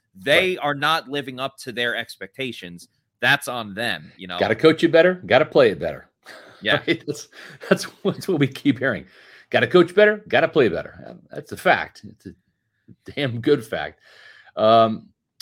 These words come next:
Speaker 2: but, uh, yeah, we're gonna get into the, the Bucks Ravens, uh, matchup in just a little bit, but let's, let's kind of, uh, go back to yesterday, Matt. We did have a chance to talk to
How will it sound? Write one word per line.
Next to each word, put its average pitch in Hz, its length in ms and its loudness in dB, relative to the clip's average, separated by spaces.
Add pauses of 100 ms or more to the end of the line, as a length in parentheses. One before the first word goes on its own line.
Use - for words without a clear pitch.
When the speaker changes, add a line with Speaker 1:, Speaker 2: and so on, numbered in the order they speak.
(140)
Speaker 2:
but, 127 240 2
uh, 123 100 2
yeah, 143 140 0
we're 151 120 2
gonna 170 100 0
get 156 160 -2
into 139 320 -4
the, 117 300 -4
the 98 140 -10
Bucks 117 640 -6 (480)
Ravens, 107 840 -4 (640)
uh, - 140 -20 (120)
matchup 104 580 -4
in 87 260 -10
just 104 240 -6
a - 20 -10
little 95 240 -6
bit, 92 360 -6
but 87 300 -6
let's, 107 380 -6
let's 120 200 -6
kind 120 200 -4
of, 101 200 -6
uh, 98 160 -2
go 104 160 -4
back 104 260 -4
to 95 100 -12
yesterday, 90 440 -8
Matt. 76 320 -10 (560)
We 104 120 -6
did 160 160 -2
have 165 120 -2
a 165 60 -2
chance 139 360 -4
to 123 120 -4
talk 113 360 -2
to 107 540 -4